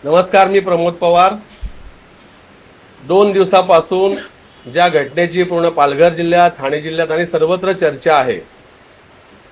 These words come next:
त्या पालघर जिल्ह्यातील जव्हार सार्वजनिक बांधकाम विभागामध्ये तब्बल एकशे अकरा कोटी त्रेसष्ट लाखाचा जो अपहार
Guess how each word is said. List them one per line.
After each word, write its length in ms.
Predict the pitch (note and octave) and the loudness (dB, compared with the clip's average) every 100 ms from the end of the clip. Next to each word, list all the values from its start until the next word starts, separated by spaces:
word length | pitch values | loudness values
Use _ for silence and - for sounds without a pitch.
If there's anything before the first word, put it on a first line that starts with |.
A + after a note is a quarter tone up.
| - | 0
त्या 340 | F3 F#3+ G3 F3+ - | 2 4 2 -2 -6
पालघर 560 | D3+ D3+ D#3 D3+ F#3+ G3 D#3 _ D3 | -2 0 0 2 2 2 -4 _ -12
जिल्ह्यातील 680 | D#3 E3 F3+ F3 F3 F3+ | -4 0 0 0 -2 -2
जव्हार 480 | D#3 D3 D3+ F3 F3 | 0 0 2 2 2
सार्वजनिक 560 | E3+ D3 C#3+ D#3 F3+ F3 | -2 -4 -2 -2 -2 -2
बांधकाम 420 | D3+ C3 C3 D3 | -4 -4 -6 -8
विभागामध्ये 800 | C#3+ C3 C3+ C3+ B2+ B2 D3 F3 - _ _ _ _ - | -4 -4 -4 -4 -6 -4 -4 -4 -8 _ _ _ _ -4
तब्बल 320 | D#3 E3 G#3 - | -2 0 0 -2
एकशे 340 | F3 - G#3+ | -8 -6 -2
अकरा 420 | G3 E3+ F3+ F#3 | 0 0 -2 -2
कोटी 360 | G3+ G3 F3 G3 | 0 -2 -4 -6
त्रेसष्ट 560 | G3 F3 D#3+ F#3 F3 G3 | -6 -6 -4 -6 -6 -4
लाखाचा 540 | F#3+ D#3 - F3 F#3+ | 0 0 0 -2 -2
जो 200 | F3+ G#3+ | -2 -2
अपहार 560 | A3+ - F#3+ F3 F#3+ | 0 -2 0 2 2